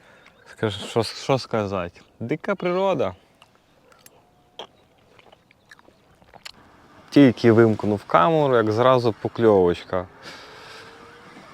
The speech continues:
Не знаю, мені здається, що починається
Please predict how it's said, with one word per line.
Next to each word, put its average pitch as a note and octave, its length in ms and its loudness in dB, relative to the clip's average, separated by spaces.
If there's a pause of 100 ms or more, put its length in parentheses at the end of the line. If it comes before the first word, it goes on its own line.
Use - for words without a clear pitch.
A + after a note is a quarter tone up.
(200)
Не A#2+ 220 0
знаю, A2+ 180 4
мені C3+ 240 4
здається, C#3+ 540 2
що B2+ 240 -4
починається A#2+ 1300 0